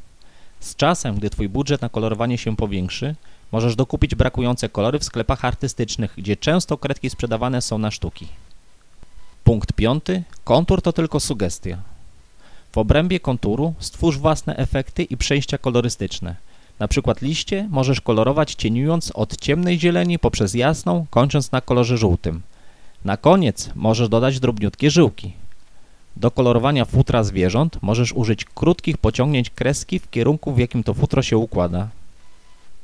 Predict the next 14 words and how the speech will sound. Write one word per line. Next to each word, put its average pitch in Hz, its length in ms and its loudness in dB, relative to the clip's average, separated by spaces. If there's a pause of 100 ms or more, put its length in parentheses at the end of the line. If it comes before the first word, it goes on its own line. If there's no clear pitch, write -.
(640)
Punkt - 300 4
szósty. 123 440 2 (200)
Dodaj 101 340 0
coś 123 240 2
ekstra. - 440 -2 (640)
Masz 147 240 2
do 156 100 2
pokolorowania 127 680 4
obrazek 123 380 0
przedstawiający 120 680 -2
pięknego 120 480 0
lisa 135 320 0
lub 104 200 -2
jelenia? 98 500 -2